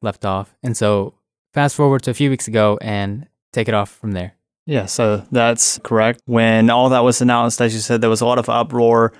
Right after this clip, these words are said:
Speaker 2: a lot of, uh, fans, alumni, students, and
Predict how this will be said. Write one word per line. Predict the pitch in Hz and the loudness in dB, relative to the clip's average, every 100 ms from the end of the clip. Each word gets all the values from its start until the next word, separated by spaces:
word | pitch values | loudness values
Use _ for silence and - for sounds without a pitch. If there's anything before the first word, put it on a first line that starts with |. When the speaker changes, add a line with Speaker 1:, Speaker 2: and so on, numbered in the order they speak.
| _ | _
Speaker 2:
a | 127 | -2
lot | 113 120 | 0 2
of, | 120 123 | 0 0
uh, | 117 110 104 107 - | 0 2 2 0 -4
fans, | - 131 123 120 120 120 | -4 0 2 2 2 2
alumni, | 120 113 117 113 110 107 107 | 0 0 2 2 2 2 0
students, | 107 - 120 110 107 - - | -2 -4 -2 -2 -4 -6 -6
and | - 113 110 | -4 -4 -4